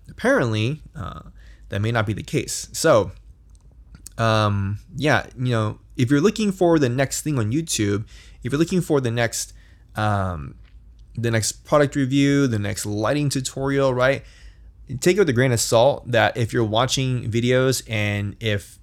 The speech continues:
the person isn't showing you, or if you can't find their work, website, Vimeo channel, Instagram, um, whatever, right? If you can't actually see their work to see if it's,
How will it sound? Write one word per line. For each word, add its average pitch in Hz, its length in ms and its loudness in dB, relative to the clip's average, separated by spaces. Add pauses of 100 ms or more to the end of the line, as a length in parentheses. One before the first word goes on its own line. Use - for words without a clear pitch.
the 117 120 -4
person 151 320 2
isn't 127 200 0
showing 131 420 0
you, 120 540 2
or 135 200 4
if 120 80 0
you 147 120 2
can't 143 260 -4
find 127 280 -2
their 127 120 2
work, 113 440 -2 (160)
website, 127 560 0 (560)
Vimeo 139 500 2
channel, 127 720 -2
Instagram, 120 1000 -2 (280)
um, 101 500 -2
whatever, 120 460 4
right? 101 240 2
If 110 100 -2
you 139 80 0
can't 226 200 -2
actually 123 220 -2
see 170 280 -4
their 117 180 0
work 113 500 -2 (500)
to 120 120 -2
see 156 240 4
if 117 120 2
it's, - 340 -2